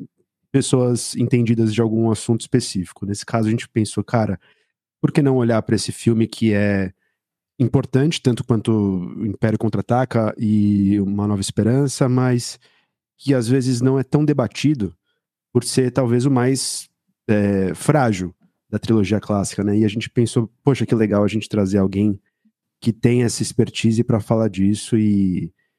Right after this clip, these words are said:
e é isso que a gente queria falar. Primeiro de tudo, eu queria entender a sua relação pessoal, cara. Como você se relaciona com o Retorno de Jedi?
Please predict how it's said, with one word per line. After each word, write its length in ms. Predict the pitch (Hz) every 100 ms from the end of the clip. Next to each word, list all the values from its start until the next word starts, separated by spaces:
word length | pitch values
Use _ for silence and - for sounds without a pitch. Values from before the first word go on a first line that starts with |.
| _ _ _
e 140 | 107 110
é 80 |
isso 200 | 113 113
que 60 | -
a 40 |
gente 180 | 117 117
queria 320 | - 117 113
falar. 420 | 107 135 123 104 101
Primeiro 320 | - 131 147
de 80 | 131
tudo, 120 | -
eu 40 |
queria 160 | 190 196
entender 520 | 196 196 156 185 196 -
a 80 | 131
sua 240 | - 175
relação 360 | 160 147 147 170
pessoal, 500 | 170 160 - 160 123
cara. 260 | - 113 104
Como 200 | 139 165
você 340 | 196 - 143
se 120 | -
relaciona 460 | 123 117 107 123 113
com 380 | - 117 110 98 - _ _ _ -
o 60 |
Retorno 340 | 120 120 117 113
de 100 | 101
Jedi? 720 | 98 92 95 104 101 92 90